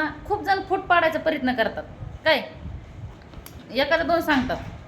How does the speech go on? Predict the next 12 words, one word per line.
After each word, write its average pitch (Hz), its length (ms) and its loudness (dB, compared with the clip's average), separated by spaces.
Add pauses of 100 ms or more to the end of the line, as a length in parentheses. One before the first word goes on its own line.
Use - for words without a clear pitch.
पण 220 100 0
आम्ही 262 340 2
कुणाचं 254 400 0
ऐकत - 760 -4
नाही, 226 260 4 (560)
आम्हाला 254 320 4
काही 277 160 0
घेणं 247 320 2
पण 269 240 2
नाही. 277 180 4 (760)
काय 262 220 4 (1400)
तर 311 320 6